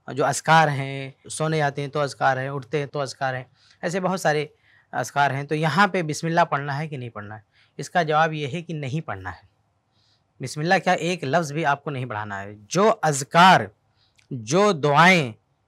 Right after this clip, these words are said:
जहाँ पे जिन अल्फाज में साबित हैं, उन्हीं अल्फाज में आपको पढ़ना है। और बिस्मिल्लाह जहाँ साबित है, वहाँ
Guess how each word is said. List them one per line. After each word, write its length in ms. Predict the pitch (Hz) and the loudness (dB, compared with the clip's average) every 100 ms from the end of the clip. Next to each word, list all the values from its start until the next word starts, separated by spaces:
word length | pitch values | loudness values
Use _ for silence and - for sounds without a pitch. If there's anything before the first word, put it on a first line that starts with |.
| _ | _
जहाँ 540 | 123 120 147 127 190 175 | -6 0 2 4 4 4
पे 200 | 156 120 101 | -2 -2 -4
जिन 160 | 180 | -4
अल्फाज 720 | 175 147 156 - 156 170 190 170 | -2 -2 -4 -2 4 6 6 4
में 220 | 170 175 | -2 -2
साबित 560 | - 147 147 147 165 | -2 2 2 0 -6
हैं, 380 | 143 151 165 110 _ _ _ _ _ - | -6 -4 -4 -8 _ _ _ _ _ -6
उन्हीं 340 | 185 196 226 | 0 2 4
अल्फाज 540 | 165 160 - 180 190 | 2 0 4 6 6
में 160 | 170 175 | 0 -2
आपको 460 | 143 147 - 165 190 | -2 -2 -4 -10 -8
पढ़ना 320 | 110 101 90 | -10 -10 -10
है। 180 | - - _ _ _ _ - | -12 -20 _ _ _ _ -2
और 120 | 185 | 0
बिस्मिल्लाह 440 | 156 151 170 208 233 | 0 -2 4 8 8
जहाँ 200 | 208 226 | 8 6
साबित 380 | 226 208 226 | 4 2 0
है, 60 | 233 | -2
वहाँ 380 | 196 160 214 | -2 -2 -4